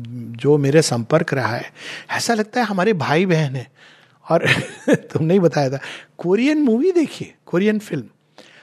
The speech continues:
आपको ऐसा लगेगा कि अरे ये तो भारतीय है, बस इन्होंने एक चेहरा दूसरा पहना हुआ है।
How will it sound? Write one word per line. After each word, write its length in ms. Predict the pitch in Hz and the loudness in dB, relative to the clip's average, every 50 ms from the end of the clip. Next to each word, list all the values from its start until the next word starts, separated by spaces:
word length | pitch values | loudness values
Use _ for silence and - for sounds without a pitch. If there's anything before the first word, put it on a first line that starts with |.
| _ _ - | _ _ -2
आपको 260 | 202 220 226 - 320 | -2 -2 0 2 0
ऐसा 200 | 294 254 - 302 | 0 2 2 2
लगेगा 300 | 302 302 285 302 311 320 | 2 2 2 2 2 0
कि 140 | 262 - 339 | 2 2 2
अरे 200 | 302 294 320 339 | 2 2 2 2
ये 80 | 339 | 0
तो 140 | 330 370 339 | 2 2 0
भारतीय 500 | 294 220 190 220 240 240 226 - 311 339 | 2 2 2 2 0 0 0 0 0 2
है, 80 | 311 269 | 2 2
बस 160 | 262 247 233 | 2 2 2
इन्होंने 340 | 277 302 294 302 311 294 277 | 2 2 2 2 2 2 0
एक 360 | 233 - - - 240 190 185 170 - | 0 -4 -8 -12 -10 -10 -10 -12 -8
चेहरा 320 | - - 226 220 233 269 269 | -2 0 2 2 4 2 2
दूसरा 340 | 233 240 233 190 226 247 226 | 2 0 0 2 2 0 2
पहना 260 | 233 220 180 180 180 | 2 2 2 4 4
हुआ 220 | 156 139 143 139 | 2 2 0 -2
है। 180 | - - - | -6 -12 -18